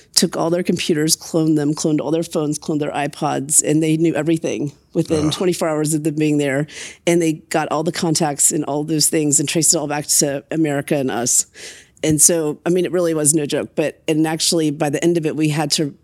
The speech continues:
Speaker 1: airlift one of the directors out, that he was poisoned with strychnine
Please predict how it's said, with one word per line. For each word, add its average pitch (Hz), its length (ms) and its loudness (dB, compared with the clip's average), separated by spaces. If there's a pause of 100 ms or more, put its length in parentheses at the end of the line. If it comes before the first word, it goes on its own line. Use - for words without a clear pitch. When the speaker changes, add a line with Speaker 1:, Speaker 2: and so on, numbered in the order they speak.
(160)
Speaker 1:
airlift 147 640 0
one 160 180 2
of 156 80 4
the 147 40 2
directors 147 380 -2
out, 147 280 -2
that 156 80 2
he 160 100 4
was 151 160 0
poisoned 160 420 2
with 139 100 -4
strychnine 143 640 0